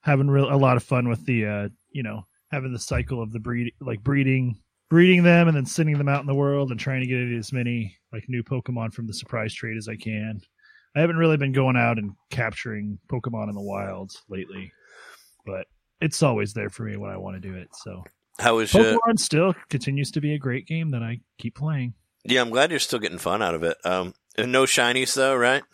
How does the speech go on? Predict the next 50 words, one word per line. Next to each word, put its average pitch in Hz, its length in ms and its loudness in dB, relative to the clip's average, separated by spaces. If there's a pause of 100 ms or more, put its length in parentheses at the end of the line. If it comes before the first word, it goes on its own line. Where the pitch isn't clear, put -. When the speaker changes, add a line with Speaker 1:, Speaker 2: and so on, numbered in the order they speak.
(480)
Speaker 1:
Still 180 220 2
no 190 80 4
shinies. 139 460 2
I 160 60 6
had 180 100 8
a 170 40 6
dream 165 320 6
I 147 100 6
got 120 160 2
a 110 40 0
shiny. 104 480 -4 (200)
Speaker 2:
Yeah. 135 180 4 (140)
<laughs> - 120 -8
So 143 100 -2
Speaker 1:
And 135 280 0
I - 40 8
Speaker 2:
you're 139 100 8
Speaker 1:
was 135 80 6
Speaker 2:
playing 147 220 8
Speaker 1:
very 151 40 8
Speaker 2:
it 147 80 4
Speaker 1:
upset 104 120 2
Speaker 2:
enough 131 120 6
Speaker 1:
when 135 80 0
Speaker 2:
that 104 100 4
Speaker 1:
I 101 40 4
Speaker 2:
it's 117 120 -2
Speaker 1:
woke - 140 0
up 92 60 2
and 82 80 -4
Speaker 2:
gotten 101 40 -6
Speaker 1:
it - 20 -2
Speaker 2:
in, 98 60 -2
Speaker 1:
wasn't 104 180 -4
Speaker 2:
gotten 90 180 0
Speaker 1:
real. 87 60 -6
Speaker 2:
in 87 60 -6
your 82 100 -4
mind. 85 300 -4 (540)
Yeah, 127 200 8
uh, 127 220 8 (180)
on, 139 220 6
on 143 140 4
the 131 80 0
chat 127 340 4
here, 104 280 4
uh, 92 160 4
Rich 113 260 -2
was 104 120 -2
saying 98 480 0